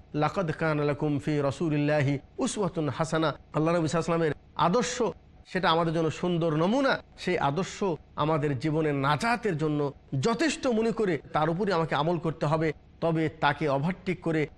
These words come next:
বেশি আমল করার নাম এটাই হলো বেদাত। আর এই বেদাত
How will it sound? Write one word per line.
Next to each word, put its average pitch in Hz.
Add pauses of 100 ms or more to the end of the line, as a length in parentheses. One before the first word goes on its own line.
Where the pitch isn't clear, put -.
(120)
বেশি 233
আমল 180
করার 147
নাম 139 (140)
এটাই 156
হলো 135
বেদাত। 147 (300)
আর 151
এই 247
বেদাত 170